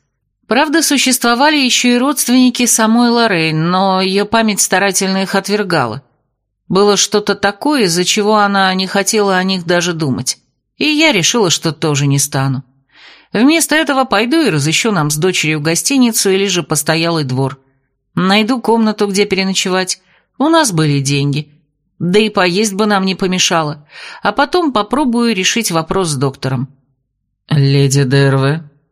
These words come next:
Внезапно за моей спиной раздался чей-то негромкий голос, на что я, дёрнувшись, повернулась.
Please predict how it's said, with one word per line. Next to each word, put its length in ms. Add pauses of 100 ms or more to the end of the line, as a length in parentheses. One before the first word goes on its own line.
(140)
Внезапно 640
за 120
моей 180
спиной 380
раздался 480
чей-то 320
негромкий 540
голос, 400
на 120
что 200
я, 260
дёрнувшись, 560
повернулась. 720